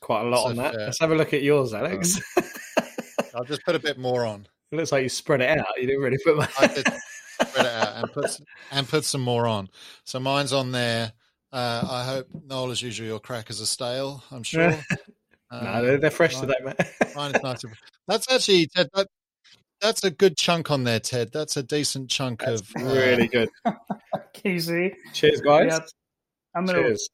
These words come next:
Speaker 3: I'm loading it up.
Speaker 2: Here we go.
Speaker 1: Cheers.
Speaker 2: It's pretty nasty. Hot,
Speaker 3: <laughs>
Speaker 2: like, straight like this. Now,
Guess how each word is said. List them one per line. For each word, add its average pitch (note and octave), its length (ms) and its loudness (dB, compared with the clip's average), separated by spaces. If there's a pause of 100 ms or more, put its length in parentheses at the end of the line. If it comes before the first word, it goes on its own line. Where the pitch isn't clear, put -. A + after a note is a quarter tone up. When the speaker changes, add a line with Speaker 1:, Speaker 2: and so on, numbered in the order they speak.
Speaker 3:
I'm D3 180 -8
loading F3 260 0
it F#3 120 0
up. D3 360 -2
Speaker 2:
Here C3+ 120 -8
we B2+ 100 0
go. B2 200 0
Speaker 1:
Cheers. A2+ 360 -2 (4000)
Speaker 2:
It's C3+ 120 -16
pretty D#3 280 -2
nasty. A#2+ 540 -4 (1500)
Hot, A#3+ 200 2 (180)
Speaker 3:
<laughs> - 160 -14
Speaker 2:
like, B2 260 -2
straight A#2+ 360 0
like A2+ 160 -4
this. A2 260 -6 (680)
Now, D#3+ 300 0